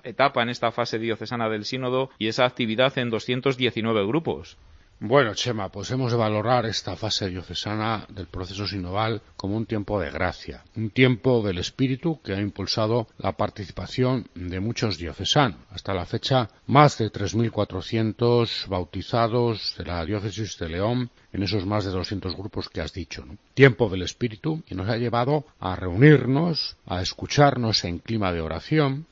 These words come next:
Speaker 2: a tomar conciencia de comunidad de bautizados y a buscar juntos cómo ha de vivir y obrar más atinadamente la Iglesia en estos tiempos para ser fiel a su misión de anunciar con signos y palabras el Evangelio de Jesucristo. Esto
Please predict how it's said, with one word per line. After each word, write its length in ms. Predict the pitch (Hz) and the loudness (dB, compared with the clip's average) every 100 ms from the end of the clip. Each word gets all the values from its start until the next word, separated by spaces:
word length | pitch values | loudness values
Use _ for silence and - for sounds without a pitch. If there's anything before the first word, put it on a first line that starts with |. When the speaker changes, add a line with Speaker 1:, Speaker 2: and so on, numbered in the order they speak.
| _ | _
Speaker 2:
a 120 | 110 | -2
tomar 320 | - 127 147 | 2 6 6
conciencia 800 | - 120 104 170 160 - 107 87 | 4 -2 0 2 0 0 -4 -2
de 100 | 87 | -4
comunidad 640 | - 98 90 87 92 123 117 | -4 -4 -4 -4 0 2 2
de 100 | 98 | 2
bautizados 920 | 90 87 90 82 143 131 147 - - - | -2 -2 -8 -2 2 2 2 -2 -8 0
y 60 | |
a 40 | 117 | 2
buscar 340 | 117 - 165 | 2 4 2
juntos 800 | 147 147 147 143 151 151 135 - - | 2 0 0 2 4 4 2 -6 2
cómo 360 | 151 156 143 | 4 6 4
ha 60 | 139 | 4
de 140 | 135 | 2
vivir 480 | 107 90 87 127 120 | 0 -2 0 0 0
y 160 | 104 95 | -2 -2
obrar 540 | 90 87 120 123 - - | 0 2 2 2 0 -4
más 520 | 113 135 156 - - | 0 4 2 0 -6
atinadamente 840 | 101 117 95 117 131 110 117 110 107 | -4 -4 0 0 2 2 0 -2 -2
la 80 | 87 | -2
Iglesia 580 | 82 95 104 - 117 | -4 -4 -4 -2 -2
en 60 | 95 | -2
estos 340 | 101 - 95 | -4 -4 -4
tiempos 520 | - 107 110 160 151 - | -2 -2 0 0 0 -4
para 200 | - 98 | -4 -2
ser 220 | 95 139 117 | 0 0 0
fiel 340 | - 131 131 | 2 4 4
a 60 | 104 | 2
su 160 | - | 0
misión 460 | 87 85 120 113 110 | -2 -4 -2 0 0
de 100 | 95 | -2
anunciar 640 | 85 85 - 123 117 110 - | -4 -6 -4 0 2 0 -6
con 220 | - 92 | -4 0
signos 420 | 92 151 139 131 - | 2 2 2 0 -2
y 40 | |
palabras 680 | - 98 101 98 107 - - | -2 0 0 2 0 -2 -6
el 120 | 107 95 | -6 -4
Evangelio 480 | 85 82 101 98 | -6 -6 -4 -4
de 60 | 87 | -4
Jesucristo. 680 | 87 82 - - 85 - - - | -4 -4 -4 -8 -8 -8 -8 -4
Esto 360 | 123 165 151 | 2 4 4